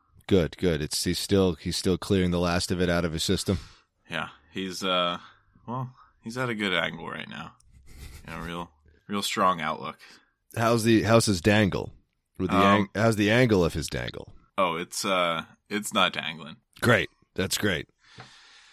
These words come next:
Speaker 2: Uh, but yeah, man, other than that, really nothing happened.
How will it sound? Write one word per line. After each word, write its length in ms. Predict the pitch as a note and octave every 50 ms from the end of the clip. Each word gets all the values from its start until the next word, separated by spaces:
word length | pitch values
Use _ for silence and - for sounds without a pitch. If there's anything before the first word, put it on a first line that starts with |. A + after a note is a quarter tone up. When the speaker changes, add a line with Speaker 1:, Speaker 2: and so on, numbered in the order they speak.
| - - - - - _ _
Speaker 2:
Uh, 340 | - F2 F2+ F2 E2+ D#2 D2 - _ _ _ _ _
but 100 | - F#2+
yeah, 180 | F#2 G#2 G#2 G2+
man, 320 | G2 G2 F#2+ F#2+ F#2+ F#2 - _ _ _ _
other 320 | F#2 G2 G2+ G2+ G2+ G2
than 180 | F#2+ F#2 F#2 F2+
that, 300 | F#2 F2+ F2 F2 E2 - - _ _ _ _ _
really 280 | - A#2+ C3+ C3+ B2 A2
nothing 400 | G2 F#2 F#2+ F#2 F#2+ - F2+ E2+
happened. 480 | E2+ D#2+ D2+ D#2 - - D#2+ D#2+ -